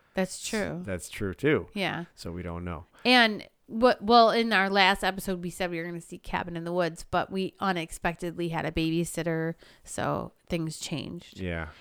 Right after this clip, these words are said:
Speaker 1: And then the week after, I think what we're gonna do is Sean is gonna pick the movie that scared him as a child, and I'm gonna pick the movie that scared me as a child,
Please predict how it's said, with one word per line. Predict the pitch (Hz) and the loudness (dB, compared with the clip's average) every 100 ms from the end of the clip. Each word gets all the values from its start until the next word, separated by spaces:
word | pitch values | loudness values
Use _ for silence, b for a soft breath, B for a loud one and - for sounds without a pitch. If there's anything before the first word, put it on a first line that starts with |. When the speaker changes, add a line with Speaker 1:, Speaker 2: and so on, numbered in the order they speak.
| - | 0
Speaker 1:
And | 220 233 | 2 6
then | 240 240 | 6 4
the | 226 | 2
week | 247 233 - | 2 -2 2
after, | 233 302 - 208 | 4 4 4 2
I | 175 | 2
think | 185 220 214 | 0 -4 0
what | 180 | 0
we're | - 170 | 0 -2
gonna | 175 170 | -2 -2
do | 160 165 151 151 | -2 0 0 0
is | - 175 160 156 165 - b b b b _ | 2 2 4 2 -2 -8 b b b b _
Sean | - 202 190 | 0 2 4
is | 185 | 2
gonna | 185 165 | 0 -2
pick | - 190 - - | 0 -2 -2 -4
the | 202 | -2
movie | 175 180 180 | 0 2 2
that | 175 - | 2 0
scared | - - 165 160 | -4 -4 -2 -2
him | - 196 202 | 0 2 2
as | 226 | 0
a | 262 | -2
child, | - 247 240 240 220 | 0 2 4 4 2
and | 165 | -2
I'm | 180 | -2
gonna | 180 180 | -4 -4
pick | - 175 | -6 -8
the | - | -8
movie | 185 180 170 | -6 -4 -4
that | 175 - | -6 -8
scared | - - 170 160 | -10 -6 -6 -4
me | 180 220 | -2 0
as | 233 | 2
a | 202 | 0
child, | 180 170 151 147 127 | -2 0 2 2 -2